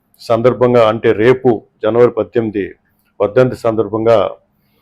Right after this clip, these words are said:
రేపు ఎన్నో కార్యక్రమాలు రాష్ట్రంలోనే కాకుండా దే-, దేశంలోనే కాకుండా ప్రపంచం అంతటా కూడా అన్ని చో-, అన్ని దేశాల్లో కూడా జరుగుతున్నాయి.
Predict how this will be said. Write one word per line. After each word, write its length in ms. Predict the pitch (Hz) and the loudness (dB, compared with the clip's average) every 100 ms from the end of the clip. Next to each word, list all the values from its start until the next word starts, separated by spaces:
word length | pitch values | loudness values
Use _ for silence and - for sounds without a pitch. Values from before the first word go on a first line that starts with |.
| _ _ - | _ _ -4
రేపు 320 | 101 104 101 | -4 -2 -4
ఎన్నో 220 | 98 127 | 0 0
కార్యక్రమాలు 840 | 113 110 104 120 120 120 110 95 | 0 -2 0 0 2 2 2 -2
రాష్ట్రంలోనే 640 | 90 104 - 117 123 120 120 | -2 -2 -2 -4 0 0 0
కాకుండా 320 | 113 107 123 | -2 -2 -4
దే-, 340 | 107 107 101 | -2 -2 -2
దేశంలోనే 500 | 98 104 - 117 117 | -2 -4 -6 -6 -6
కాకుండా 300 | 110 107 110 | -4 -6 -6
ప్రపంచం 420 | - 101 104 98 | -8 -8 -10 -8
అంతటా 220 | 107 101 101 | -8 -8 -10
కూడా 160 | 107 | -8
అన్ని 240 | 101 95 110 | -10 -8 -6
చో-, 80 | |
అన్ని 200 | 101 107 | -4 -6
దేశాల్లో 340 | 110 107 113 110 | -6 -6 -6 -6
కూడా 160 | 110 104 | -6 -8
జరుగుతున్నాయి. 480 | 98 104 110 113 | -10 -12 -14 -14